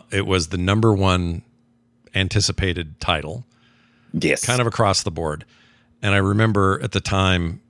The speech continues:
Speaker 1: Next Generation magazine and
Speaker 2: Mm-hmm.
Speaker 1: GamePro and everything else were just, "Everyone's waiting for Tomb Raider. Everyone's waiting for Tomb Raider."
Speaker 2: Yeah.
Speaker 1: The pressure was,
Speaker 2: Lara,
Speaker 1: like, ridiculous.
Speaker 2: Lara Croft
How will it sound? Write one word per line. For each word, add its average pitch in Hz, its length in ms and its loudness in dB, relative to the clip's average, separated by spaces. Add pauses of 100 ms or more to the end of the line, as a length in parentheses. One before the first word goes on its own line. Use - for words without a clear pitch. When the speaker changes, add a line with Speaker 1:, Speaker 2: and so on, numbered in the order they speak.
(120)
Speaker 1:
Next 95 400 -4
Generation 85 440 2
magazine 92 680 2
and 73 640 -6
Speaker 2:
Mm-hmm. 71 220 -4
Speaker 1:
GamePro 90 520 0
and 87 80 -2
everything 110 280 2
else 85 400 0
were 92 140 -2
just, 87 440 0 (640)
"Everyone's 90 320 4
waiting 85 160 0
for - 100 -12
Tomb 82 200 -4
Raider. 65 260 -8
Everyone's 80 300 0
waiting 80 160 0
for - 80 -16
Tomb - 160 -6
Raider." 69 160 0
Speaker 2:
Yeah. - 60 -2
Speaker 1:
The 92 80 -2
pressure - 440 2
was, 87 160 0
Speaker 2:
Lara, 135 180 4
Speaker 1:
like, 131 120 0
ridiculous. 101 200 0
Speaker 2:
Lara 151 300 6
Croft 110 500 2